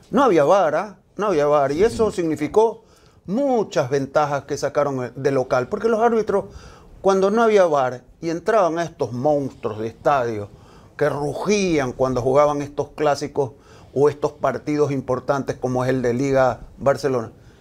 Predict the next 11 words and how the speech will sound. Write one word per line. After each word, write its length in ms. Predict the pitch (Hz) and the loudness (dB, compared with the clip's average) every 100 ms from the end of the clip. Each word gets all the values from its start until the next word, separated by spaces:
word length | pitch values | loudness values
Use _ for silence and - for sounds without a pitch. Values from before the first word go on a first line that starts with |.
| - - - - | -20 -20 -20 -4
también 580 | - 320 403 403 392 294 | 0 2 4 4 4 2
se 120 | 185 | 0
les 120 | 156 | 0
chorreaban 460 | 160 156 165 156 147 | 2 2 4 4 2
los 80 | 139 | -2
pantalones 560 | 147 151 147 143 135 | -4 -2 0 0 -2
a 60 | 135 | -2
los 140 | 131 | 0
árbitros. 380 | 131 120 110 123 | 0 0 -4 -4
¿Qué 160 | 180 - | -4 -2
creen? 400 | 120 110 104 | -4 -4 -8